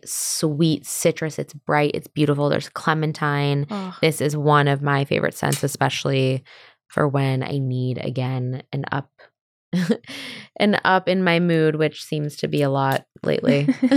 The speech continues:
Speaker 2: I feel you.
Speaker 1: I love this fragrance.
Speaker 2: Oh,
Speaker 1: And
Speaker 2: thank
Speaker 1: this you
Speaker 2: you.
Speaker 1: can see,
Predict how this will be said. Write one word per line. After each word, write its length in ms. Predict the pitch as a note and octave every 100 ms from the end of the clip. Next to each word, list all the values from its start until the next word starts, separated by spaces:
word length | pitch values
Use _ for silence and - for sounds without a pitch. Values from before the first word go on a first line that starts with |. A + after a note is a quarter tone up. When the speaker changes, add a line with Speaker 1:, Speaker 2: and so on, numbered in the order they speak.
| B3 F3+ - -
Speaker 2:
I 120 | A#3
feel 200 | - -
you. 160 | G#3 G#3+ - _ _ _ _ _ _ _ _ _ _
Speaker 1:
I 80 | E3+
love 200 | D#3+ D3+
this 260 | - - - -
fragrance. 500 | - - - F#3+ -
Speaker 2:
Oh, 40 |
Speaker 1:
And 120 | -
Speaker 2:
thank 140 | E3 D3+
Speaker 1:
this 40 |
you 40 | -
Speaker 2:
you. 40 |
Speaker 1:
can 160 | D#3 D#3
see, 440 | - D#3 D3 C#3+